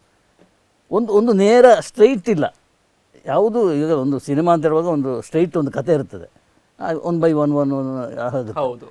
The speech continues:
Speaker 1: ಇದಾಗ ಅಲ್ಲಿ ಹೋಗಿ ಇಲ್ಲಿ ಬಂದು, ಇಲ್ಲಿ ಹೋಗಿ ಮತ್ತೆ ಮಧ್ಯೆ ಬಂದು ಮಧ್ಯೆ ಈ ಥರ ಹೋಗ್ತಾ ಇರ್ತದೆ ಕಥೆಗಳು. ಕಾಶಿನಾಥ್ ಗುರು ಅಲ್ವಾ, ಆ ಗುರುವಿನಿಂದ ಕಲ್ತೆ ಇರೋದು.
Speaker 2: ಅಣ್ಣ, ಅವ್ರ ಸಿನಿಮಾಗಳು ಯಾವ್ದನ್ನ ಈ ರೀತಿ ಇತ್ತ ಡಾಕ್ಟರ್, ಸ್ಕ್ರೀನ್
Speaker 1: ಯಾರ?
Speaker 2: ಪ್ಲೇ ಎಲ್ಲ?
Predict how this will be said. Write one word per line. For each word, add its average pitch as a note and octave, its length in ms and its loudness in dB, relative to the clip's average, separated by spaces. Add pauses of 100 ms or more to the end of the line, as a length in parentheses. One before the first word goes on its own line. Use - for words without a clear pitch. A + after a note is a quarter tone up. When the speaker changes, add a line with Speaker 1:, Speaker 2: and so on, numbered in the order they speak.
(100)
Speaker 1:
ಇದಾಗ F3+ 280 4
ಅಲ್ಲಿ A#2+ 340 -4
ಹೋಗಿ G3+ 240 8
ಇಲ್ಲಿ E3 300 -2
ಬಂದು, D3+ 260 0
ಇಲ್ಲಿ D#3+ 260 -2
ಹೋಗಿ E3+ 240 0
ಮತ್ತೆ E3 260 0
ಮಧ್ಯೆ D#3 280 0
ಬಂದು C3 220 -2
ಮಧ್ಯೆ C#3 260 -6 (1120)
ಈ A#3+ 140 -4
ಥರ C4 160 2
ಹೋಗ್ತಾ A#3 260 6
ಇರ್ತದೆ F3 320 0
ಕಥೆಗಳು. E3+ 680 -4
ಕಾಶಿನಾಥ್ F3 800 0
ಗುರು D#3+ 180 2
ಅಲ್ವಾ, A2+ 480 0 (420)
ಆ D#3 100 0
ಗುರುವಿನಿಂದ G3+ 580 2
ಕಲ್ತೆ D3+ 240 -2
ಇರೋದು. G2+ 340 -10 (440)
Speaker 2:
ಅಣ್ಣ, G#3+ 140 -6
ಅವ್ರ A#3+ 180 -4
ಸಿನಿಮಾಗಳು A#3+ 500 -6
ಯಾವ್ದನ್ನ E3 360 -2
ಈ F3+ 200 -8
ರೀತಿ G3 280 -10
ಇತ್ತ D3 180 -14
ಡಾಕ್ಟರ್, B2+ 420 -8
ಸ್ಕ್ರೀನ್ - 220 -10
Speaker 1:
ಯಾರ? D3+ 140 0
Speaker 2:
ಪ್ಲೇ B2+ 120 -8
ಎಲ್ಲ? A#2+ 180 -12